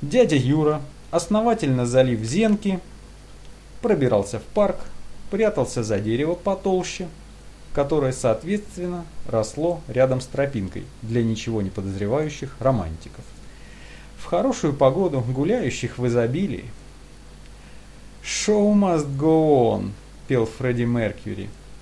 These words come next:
Давайте и мы с вами подпоём ему.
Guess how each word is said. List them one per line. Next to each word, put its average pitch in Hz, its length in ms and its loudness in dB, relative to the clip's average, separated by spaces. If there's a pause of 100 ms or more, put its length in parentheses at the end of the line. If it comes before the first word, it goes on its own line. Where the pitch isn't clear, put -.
(140)
Давайте 135 480 0
и 110 40 -2
мы 104 200 -4
с - 140 -12
вами 156 280 -6 (120)
подпоём 101 640 -4
ему. 82 200 -8